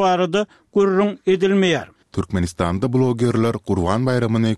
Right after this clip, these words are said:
Speaker 2: köpçülikleýin zanyny soýup bellemegi wagt edýärler. Internet platformalary arkaly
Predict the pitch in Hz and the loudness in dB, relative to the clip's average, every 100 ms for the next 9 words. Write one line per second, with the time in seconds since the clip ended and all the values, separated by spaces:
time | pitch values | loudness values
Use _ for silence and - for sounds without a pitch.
0 | - 117 - 95 87 - 92 104 98 98 | -4 -6 -4 -4 -4 -2 -2 0 0 -2
1 | 85 92 110 123 117 117 104 90 90 98 | -2 -4 -2 -4 -2 -2 0 0 -2 -2
2 | 104 117 107 90 85 92 90 90 92 92 | 0 -2 -2 -2 -2 0 0 -2 -2 -2
3 | 80 - _ _ _ 107 95 95 98 117 | -6 -14 _ _ _ -2 0 -2 -2 -2
4 | - 117 - 101 113 113 110 113 95 - | -4 -4 -2 -2 0 -2 0 -2 -4 -4
5 | 107 98 101 | -2 0 0